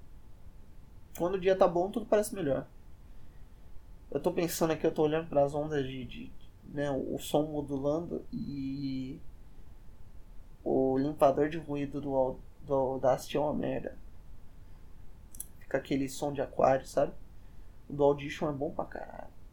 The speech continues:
Ainda mais com o microfone bom. Aí eu tô pensando na tristeza que é você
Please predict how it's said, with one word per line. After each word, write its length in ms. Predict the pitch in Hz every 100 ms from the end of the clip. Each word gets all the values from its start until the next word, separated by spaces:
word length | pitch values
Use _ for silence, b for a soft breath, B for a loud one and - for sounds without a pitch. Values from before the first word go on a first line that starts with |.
| -
Ainda 220 | 139 143
mais 180 | 143 143
com 120 | 151
o 60 | 143
microfone 520 | 143 143 - - 139
bom. 320 | 139 156 160
Aí 80 | 143
eu 80 | 147
tô 120 | 156
pensando 560 | 151 147 - 143 143 - b b b b -
na 120 | 151 151
tristeza 640 | 160 151 - 185 196 196
que 240 | 190 170
é 240 | 156 165 175 - -
você 1500 | 151 151 - 151 151 151 151 147 147 139 135 135 139 135 -